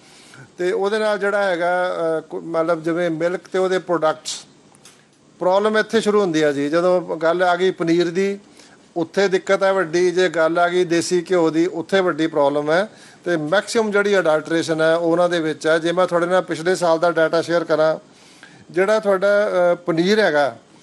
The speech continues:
ਕਿਉਂਕਿ ਆਪਾਂ ਨੂੰ ਸਾਰਿਆਂ ਨੂੰ ਪਨੀਰ ਜਿਹੜਾ ਹੁੰਦਾ, ਜਿਹੜੇ ਖਾਸ ਕਰਕੇ ਜਿਹੜੇ ਵੈਜੀਟੇਰੀਅਨ ਨੇ, ਉਹ ਕਹਿੰਦੇ, "ਚਲੋ, ਜਿਹੜੇ ਨਾਨ ਵੈਜ ਨਹੀਂ ਲੈਂਦੇ, ਵੀ ਆਪਾਂ ਪਨੀਰ ਲੈ ਲਓ, ਬਹੁਤ ਅੱਛਾ ਸੋਰਸ ਹੈ ਇਹ।" ਉਹਦੇ ਵਿੱਚੋਂ ਅਸੀਂ ਜਿਹੜੇ ਸਾਡੇ ਪੰਜ ਸੌ ਇਕੱਤੀ ਸੈਂਪਲ ਸੀ, ਉਹਦੇ ਚੋਂ ਜਿਹੜੇ ਇੱਕ ਸੌ ਛਿਆਨਵੇਂ ਸੀ, ਜੋ ਕਿ ਬਹੁਤ ਵੱਡਾ ਨੰਬਰ ਹੈ ਜੀ।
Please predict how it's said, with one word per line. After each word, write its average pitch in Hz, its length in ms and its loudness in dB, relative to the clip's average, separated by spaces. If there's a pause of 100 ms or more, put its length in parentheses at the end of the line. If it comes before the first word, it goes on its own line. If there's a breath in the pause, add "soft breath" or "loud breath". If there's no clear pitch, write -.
(180 loud breath)
ਕਿਉਂਕਿ 185 220 0
ਆਪਾਂ 196 280 2
ਨੂੰ 202 100 -2
ਸਾਰਿਆਂ 190 300 2
ਨੂੰ 202 140 -4
ਪਨੀਰ 175 320 -2
ਜਿਹੜਾ 185 240 2
ਹੁੰਦਾ, 165 220 0
ਜਿਹੜੇ 175 220 -2
ਖਾਸ 151 260 0
ਕਰਕੇ 151 240 -2
ਜਿਹੜੇ 165 200 -2
ਵੈਜੀਟੇਰੀਅਨ 147 520 0
ਨੇ, 165 80 0
ਉਹ 165 60 4
ਕਹਿੰਦੇ, 160 240 0
"ਚਲੋ, 156 180 0
ਜਿਹੜੇ 160 220 2
ਨਾਨ 139 280 2
ਵੈਜ 139 220 0
ਨਹੀਂ 147 100 -4
ਲੈਂਦੇ, 139 220 2
ਵੀ 151 100 0
ਆਪਾਂ 151 220 2
ਪਨੀਰ 139 360 -4
ਲੈ 131 120 4
ਲਓ, 135 120 2
ਬਹੁਤ 139 220 0
ਅੱਛਾ 143 240 -2
ਸੋਰਸ 131 340 -4
ਹੈ 139 120 2
ਇਹ।" 175 180 -2 (680 loud breath)
ਉਹਦੇ 202 240 2
ਵਿੱਚੋਂ 214 340 0
ਅਸੀਂ 208 160 -4
ਜਿਹੜੇ 208 240 2
ਸਾਡੇ 196 280 2
ਪੰਜ 175 280 0
ਸੌ 202 120 0
ਇਕੱਤੀ 196 340 -4
ਸੈਂਪਲ 175 360 0
ਸੀ, 156 300 -4 (720 loud breath)
ਉਹਦੇ 214 240 0
ਚੋਂ 226 140 -2
ਜਿਹੜੇ 214 240 2
ਇੱਕ 214 200 -2
ਸੌ 214 160 0
ਛਿਆਨਵੇਂ 180 500 0
ਸੀ, 175 120 -4
ਜੋ 180 160 2
ਕਿ 190 120 -2
ਬਹੁਤ 185 260 0
ਵੱਡਾ 170 260 2
ਨੰਬਰ 120 280 -4
ਹੈ 92 200 -8
ਜੀ। - 60 -20